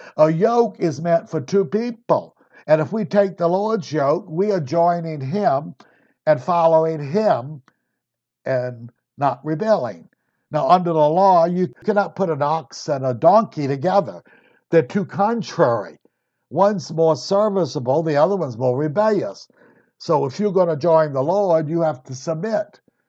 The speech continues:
to him. There cannot be two wills. It says, "He that joins himself to the Lord is one spirit." He means one in unity, one in purpose.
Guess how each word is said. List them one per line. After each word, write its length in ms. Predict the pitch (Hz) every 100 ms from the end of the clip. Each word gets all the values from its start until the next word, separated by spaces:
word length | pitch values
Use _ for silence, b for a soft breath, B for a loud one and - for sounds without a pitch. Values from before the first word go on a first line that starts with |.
| _ _ _ _
to 140 | 139
him. 380 | 113 127 101 80 _ _ _ _ _
There 140 | 143 139
cannot 440 | 185 190 190 170
be 120 | 165
two 260 | 131 - 202
wills. 680 | 175 202 185 - - - - _ _ b b b
It 80 | 131
says, 220 | 165 139
"He 200 | 165 220
that 220 | 185 147
joins 480 | 127 175 196 214 196
himself 480 | 175 156 185 170 143
to 120 | -
the 80 | 151
Lord 360 | 156 190 202 165
is 160 | 135
one 300 | 127 151 147
spirit." 500 | 127 - 226 202 123 B B B
He 100 | 240
means 260 | 233 180 151
one 280 | 175 175
in 220 | 165 156 156
unity, 720 | 220 226 180 131 143 95 - _ _ _ _ _ _ _
one 360 | 127 175 170
in 440 | 151 131 156 147 131
purpose. 800 | 175 226 185 165 104 - -